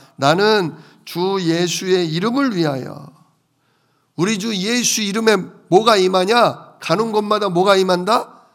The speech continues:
하나님 나라가 임한다. 성령이 역사하고 천군이 동원되므로 사단 나라,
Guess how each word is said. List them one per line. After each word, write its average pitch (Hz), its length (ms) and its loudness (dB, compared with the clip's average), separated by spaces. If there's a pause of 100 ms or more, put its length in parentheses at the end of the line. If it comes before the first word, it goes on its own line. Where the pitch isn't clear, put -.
(220)
하나님 240 600 0
나라가 190 460 2
임한다. 156 680 -8 (220)
성령이 277 720 2
역사하고 185 680 0
천군이 262 540 -2
동원되므로 196 840 -4 (240)
사단 196 480 0
나라, 131 460 -4